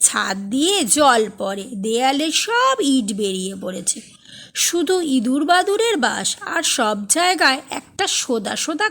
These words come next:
গন্ধ। বাড়িটা বাবার ঠাকুরদা, ঠাকুরদার কোম্পানির আমলে তৈরি করেছিলেন। কত শহরেই তখন সবে তৈরি হয়েছে।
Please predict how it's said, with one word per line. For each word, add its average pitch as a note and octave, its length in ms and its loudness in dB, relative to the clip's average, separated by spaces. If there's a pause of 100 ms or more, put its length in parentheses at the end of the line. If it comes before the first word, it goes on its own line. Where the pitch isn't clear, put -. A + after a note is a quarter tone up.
গন্ধ। F3+ 440 -6 (580)
বাড়িটা F4 560 4
বাবার C4+ 480 4 (280)
ঠাকুরদা, D#4+ 840 0
ঠাকুরদার E4+ 680 2
কোম্পানির D#4 840 2
আমলে C#4+ 640 2
তৈরি B3 340 2
করেছিলেন। F#3+ 680 -4 (560)
কত F#4+ 300 2
শহরেই G#4+ 640 0
তখন G4+ 400 -2
সবে C#4+ 480 2
তৈরি A3 440 -2
হয়েছে। A3+ 480 -4